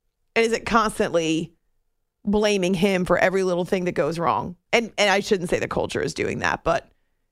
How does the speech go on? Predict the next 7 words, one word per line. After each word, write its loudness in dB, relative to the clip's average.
he's 0
the 4
one 2
piece -8
that 2
has 0
remained 0